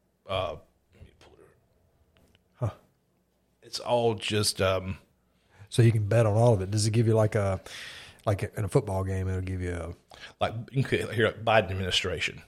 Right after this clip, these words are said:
Speaker 1: uh, votes to confirm, people, security of the state on February fifteenth, and it gives, like, the price, uh, what's going up, what's going down.
Speaker 2: Got it.
Speaker 1: And
Speaker 2: Kinda like a boxer.
Speaker 1: Yeah. You could just, you know, it, it's like, it's like buying shares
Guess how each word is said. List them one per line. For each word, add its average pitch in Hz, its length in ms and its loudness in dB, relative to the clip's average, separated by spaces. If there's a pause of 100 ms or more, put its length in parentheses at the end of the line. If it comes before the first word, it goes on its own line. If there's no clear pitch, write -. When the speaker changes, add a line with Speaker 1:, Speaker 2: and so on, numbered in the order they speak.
(680)
Speaker 1:
uh, 101 140 2
votes 107 240 2
to - 100 -4
confirm, 107 800 2
people, 101 800 -2 (300)
security 113 460 0
of 104 60 2
the 101 60 -2
state 104 520 2
on 95 80 -6
February 104 400 0
fifteenth, 101 800 -2
and 104 80 -8
it 101 60 -2
gives, 101 180 0
like, 101 160 0
the - 80 -12
price, 98 580 -2 (100)
uh, 95 300 -12
what's 104 260 -4
going 101 280 0
up, 98 180 -2
what's - 160 -4
going 98 240 -4
down. 98 320 -4
Speaker 2:
Got - 260 -6
it. - 140 -14 (440)
Speaker 1:
And 104 100 -6
Speaker 2:
Kinda 110 120 4
like 95 140 0
a 90 60 -4
boxer. 85 640 -8 (520)
Speaker 1:
Yeah. 175 200 6 (360)
You 113 280 -6
could 92 120 -12
just, - 280 0
you 107 60 -4
know, 107 100 4
it, 110 180 -2
it's 120 180 -6
like, 123 280 4
it's 135 100 -10
like - 160 -4
buying 123 320 2
shares 101 800 0